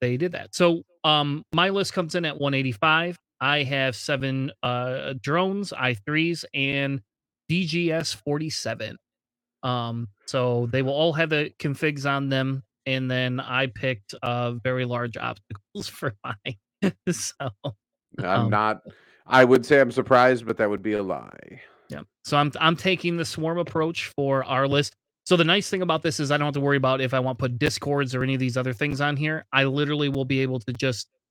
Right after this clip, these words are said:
Speaker 1: make a decision when I see who I'm playing against. So the, the nice thing is, is 'cause I only have fifteen points to play with, discords essentially takes up. So if I don't want the discords, I don't have to have them.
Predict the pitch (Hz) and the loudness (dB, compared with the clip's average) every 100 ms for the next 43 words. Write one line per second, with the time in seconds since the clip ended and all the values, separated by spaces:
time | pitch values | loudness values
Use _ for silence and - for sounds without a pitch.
0 | _ _ 135 139 143 131 107 139 131 131 | _ _ 0 2 2 -2 0 0 0 0
1 | 123 120 127 _ 143 127 107 131 117 120 | -2 -2 -6 _ 0 0 0 -2 -2 -2
2 | 107 120 113 98 - 69 - - _ _ | -4 -6 -8 -12 -14 -14 -14 -16 _ _
3 | 165 147 - _ _ _ _ - 180 180 | 2 2 0 _ _ _ _ 2 2 4
4 | 156 147 202 - 156 143 131 127 107 139 | 4 4 2 0 0 2 0 -2 -2 2
5 | 160 165 139 175 - 151 123 143 139 - | 2 2 0 0 0 -2 -2 -2 -4 -6
6 | 110 135 135 147 - 165 165 - 151 139 | -2 0 2 0 -2 0 0 0 -2 -2
7 | 131 113 135 120 131 120 135 123 - 120 | -4 -2 -4 -2 -4 -4 -2 -4 -2 -4
8 | 87 _ _ - 147 143 156 151 180 196 | -6 _ _ -6 -4 -2 -2 0 0 -2
9 | 131 127 151 165 185 - 190 185 - 143 | -2 -4 -2 -2 -2 0 -2 -2 -4 -2
10 | 185 135 120 120 123 120 120 120 | -2 -2 -4 -4 -4 -4 -8 -18